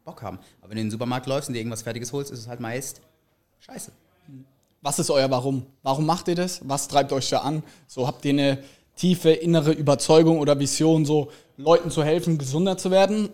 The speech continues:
Speaker 2: Ich finde, diese Frage ist für mich so entscheidend, weil das sind die hundertzehn Prozent,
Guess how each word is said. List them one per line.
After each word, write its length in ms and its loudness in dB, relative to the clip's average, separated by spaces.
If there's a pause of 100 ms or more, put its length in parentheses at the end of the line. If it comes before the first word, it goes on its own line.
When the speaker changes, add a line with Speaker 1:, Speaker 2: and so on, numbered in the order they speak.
Speaker 2:
Ich 140 -4
finde, 180 6
diese 240 4
Frage 440 8
ist 160 0
für 80 4
mich 200 2
so 140 6
entscheidend, 640 6 (340)
weil 260 4 (440)
das 160 2
sind 320 4
die 360 10 (220)
hundertzehn 520 8
Prozent, 580 4